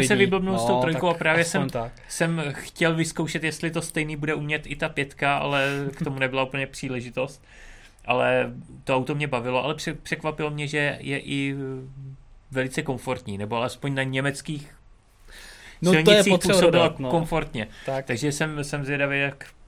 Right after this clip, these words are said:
Speaker 2: jak to bude vypadat na českých okreskách, protože tam samozřejmě může působit úplně jinak.
Speaker 1: A co se týče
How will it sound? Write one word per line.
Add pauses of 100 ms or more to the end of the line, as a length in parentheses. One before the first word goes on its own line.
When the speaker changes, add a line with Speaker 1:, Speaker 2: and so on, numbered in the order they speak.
(140)
Speaker 2:
jak
to
bude
vypadat
na
českých
okreskách,
protože (600)
tam
samozřejmě
může
působit
úplně
jinak. (320)
Speaker 1:
A
co
se
týče